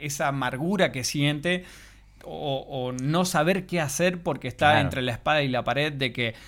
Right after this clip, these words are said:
Speaker 1: está con el hermano, pero también desea a Dan.
Speaker 2: Claro.
Speaker 1: Y, y no saber qué hacer.
Speaker 2: No, y, y que ella es como muy buena vibra durante toda la película
Speaker 1: Sí.
Speaker 2: y como que se lo trata de tomar con la mejor,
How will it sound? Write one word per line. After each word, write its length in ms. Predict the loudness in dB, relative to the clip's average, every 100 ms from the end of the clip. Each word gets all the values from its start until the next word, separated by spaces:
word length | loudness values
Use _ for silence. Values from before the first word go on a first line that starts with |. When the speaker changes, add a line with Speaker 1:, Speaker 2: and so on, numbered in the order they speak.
| -12 -8
Speaker 1:
está 280 | 0 0
con 200 | 4 4
el 180 | 4 4
hermano, 600 | 4 4 4 4 4 2 0
pero 240 | 0 0
también 400 | 0 0 0 0
desea 680 | -2 -2 0 2 4 4 2
a 160 | -2 0
Dan. 220 | 4 4
Speaker 2:
Claro. 140 | 2 -2 -10 -20 -20 -20 -20 -16
Speaker 1:
Y, 200 | -12 -6
y 20 | 0
no 140 | 0
saber 260 | 2 0 -2
qué 80 |
hacer. 300 | -4 -2 -6 -8
Speaker 2:
No, 260 | -2 0 2
y, 140 | 0
y 100 | -2
que 140 | -2 0
ella 160 | 2
es 100 | 0
como 300 | -2 -2 0
muy 260 | 0 0 0
buena 300 | 0 0 2
vibra 320 | 2 0 0
durante 360 | -2 -4 -4 -6
toda 200 | -2 0
la 140 | 0
película 500 | 0 -2 -2 -4 -2
Speaker 1:
Sí. 60 | -2
Speaker 2:
y 20 |
como 160 | -2 -4
que 80 |
se 100 | -4
lo 120 | -4 -4
trata 220 | -2 -2
de 60 |
tomar 280 | 0 -2 -2
con 120 | -4
la 100 | -4
mejor, 580 | -4 -4 -2 0 -2 -4